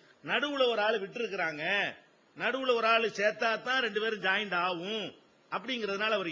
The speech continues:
எழுதுறாரு. அறிவிப்பாளர் விடுபட்டுள்ளார் என்பது உண்மையே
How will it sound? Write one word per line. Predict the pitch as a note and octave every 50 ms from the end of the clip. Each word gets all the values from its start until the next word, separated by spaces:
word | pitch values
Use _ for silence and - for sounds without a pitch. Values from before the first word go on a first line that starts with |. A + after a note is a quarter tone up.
| D#3 F3
எழுதுறாரு. | G3 G3+ F#3+ F#3 E3 D3+ C#3+ C3+ D#3 G3+ C4+ C#4+ - - - - - - - - - -
அறிவிப்பாளர் | C#3 F3 G#3+ B3+ C4 C#4 B3+ F#3+ - A3+ G#3+ G#3+ G#3 G#3+ G3
விடுபட்டுள்ளார் | E3+ F#3 G3+ A#3+ A#3+ A#3+ - - G#3+ G#3 G3+ G3 G3 F#3+ F#3 E3+
என்பது | F3 E3+ E3+ D#3 F3+ G3+ A#3 F#3+
உண்மையே | F#3+ G3+ G#3 G3+ F#3 E3 C#3 D3 D#3+ F3+ F#3+